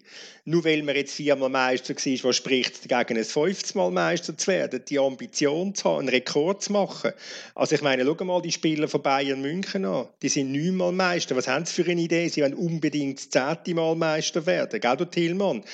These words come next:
Und auch wenn es im Moment nicht so danach aussieht, aber das ist doch der Punkt. Man kann doch, man kann doch von der Eigenmotivation auch leben. Man kann eine Eigenmotivation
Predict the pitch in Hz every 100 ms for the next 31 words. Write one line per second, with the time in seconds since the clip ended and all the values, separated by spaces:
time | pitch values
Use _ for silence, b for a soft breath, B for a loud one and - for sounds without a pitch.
0 | B B B B _ - 156 156 - 147
1 | 143 180 190 170 156 151 143 139 143 147
2 | 139 131 147 175 262 - 190 165 156 156
3 | 151 147 165 - 147 - - 185 233 -
4 | - - B B B 139 135 135 139 -
5 | 131 - 127 117 - 123 120 170 185 175
6 | 175 175 165 165 165 147 135 123 143 175
7 | 185 147 139 135 131 123 123 131 139 127
8 | 127 131 120 - 135 123 120 120